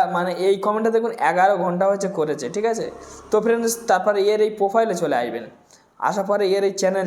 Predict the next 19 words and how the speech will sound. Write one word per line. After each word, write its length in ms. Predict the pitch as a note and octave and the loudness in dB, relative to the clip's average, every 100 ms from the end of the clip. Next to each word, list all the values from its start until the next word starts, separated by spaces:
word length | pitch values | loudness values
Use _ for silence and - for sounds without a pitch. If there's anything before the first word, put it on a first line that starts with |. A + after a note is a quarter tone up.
| E3 | -2
দেখবেন, 280 | C#3 A#2+ G2+ - _ _ - _ _ | -4 -6 -8 -12 _ _ -20 _ _
ঠিক 140 | B3 | 0
আছে? 200 | B3+ A#3+ C#3+ - - - - E3+ | 0 0 -6 -10 -18 -20 -6 -2
এর 80 | F#3 | 0
এই 60 | F#3 F3+ | 0 0
চ্যানেলে, 320 | F#3 G3 G3+ A3 | -2 0 -2 0
ঠিক 100 | A#3 | 0
আছে, 140 | A#3 E3+ - - - | 0 -2 -4 -8 -4
অনেক 220 | F3+ G3+ - | -2 -2 -2
সাবস্ক্রাইবার 440 | D#3+ - F#3+ G3 G3 | -4 -2 -2 0 0
আছে, 160 | G3+ A#3 B3+ - - | 0 -2 -4 -8 -12
ঠিক 140 | B3 | -4
আছে? 180 | A#3 A3 E3+ | -2 -2 -4
মানে 160 | D#3+ D#3 D#3 | -4 -2 0
এরা 140 | D#3+ E3 D#3 | 0 0 -2
মানে 160 | D#3 D#3 - | -4 -4 -4
ফানি 220 | D#3+ E3+ F3+ | -4 -2 -4
ভিডিও 220 | E3+ E3+ F3+ | -2 -2 0
করে, 180 | F#3+ | -2